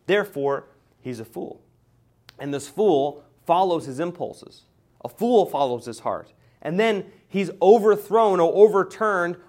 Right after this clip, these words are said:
or his life is ruined by his own foolishness. But here's the, the sad part. Look at the end of verse three.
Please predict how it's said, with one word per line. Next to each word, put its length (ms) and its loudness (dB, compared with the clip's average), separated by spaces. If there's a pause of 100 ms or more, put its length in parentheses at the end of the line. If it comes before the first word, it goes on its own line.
(120)
or 180 2
his 140 -8
life 280 0
is 120 -8
ruined 340 0
by 160 0
his 200 -8 (140)
own 420 0
foolishness. 920 -6 (280)
But 140 -8
here's 240 -6
the, 140 -12 (500)
the 360 -12 (160)
sad 380 -4
part. 320 -6
Look 140 -8
at 80 -10
the 140 -8
end 200 -6
of 80 -6
verse 400 -6 (100)
three. 420 -6